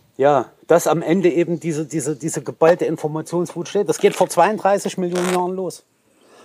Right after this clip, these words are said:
Da bebt hier unter uns die Erde und direkt, wo wir jetzt stehen, ist eine riesengroße Erdbebenspalte. Und an dieser Erdbebenspalte versickert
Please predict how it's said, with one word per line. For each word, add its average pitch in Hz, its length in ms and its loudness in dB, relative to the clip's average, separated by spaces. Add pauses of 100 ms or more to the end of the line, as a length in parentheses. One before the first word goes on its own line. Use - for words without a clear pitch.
(100)
Da 139 100 6
bebt 202 360 2
hier 214 140 4
unter 202 220 -2
uns 180 240 -2
die - 60 -6
Erde 214 320 4
und 175 200 -4
direkt, 220 440 -2
wo 180 160 0
wir 202 140 2
jetzt 180 180 0
stehen, 170 480 2 (160)
ist - 180 -8
eine 147 80 -4
riesengroße 170 460 -2
Erdbebenspalte. 107 720 -6 (1500)
Und 131 100 0
an 147 100 6
dieser 196 220 4
Erdbebenspalte 185 800 2
versickert 190 680 -2